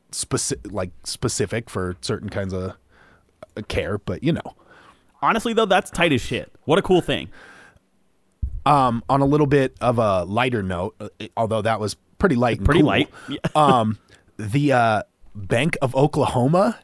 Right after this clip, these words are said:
Speaker 2: Mm-hmm.
Speaker 1: recently sued a dispensary called Dank of Oklahoma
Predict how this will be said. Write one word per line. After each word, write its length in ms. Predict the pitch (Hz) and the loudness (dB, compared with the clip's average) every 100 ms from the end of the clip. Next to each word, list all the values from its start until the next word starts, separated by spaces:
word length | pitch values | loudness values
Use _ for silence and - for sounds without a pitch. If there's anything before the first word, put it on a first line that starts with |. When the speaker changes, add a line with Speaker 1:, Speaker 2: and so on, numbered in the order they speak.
| - - _ _ | -20 -20 _ _
Speaker 2:
Mm-hmm. 80 | 135 | 0
Speaker 1:
recently 540 | 143 135 110 151 135 | 2 2 2 2 0
sued 340 | - - 151 151 | 0 2 4 2
a 40 | 123 | 0
dispensary 800 | 120 - 127 143 - 175 214 | -2 -2 0 2 2 4 2
called 420 | 214 - 117 113 107 113 | 0 0 0 0 -4 -2
Dank 340 | 131 131 151 - | 2 2 2 0
of 100 | 151 | 4
Oklahoma 720 | 170 170 180 127 175 185 202 | 4 4 4 4 6 8 6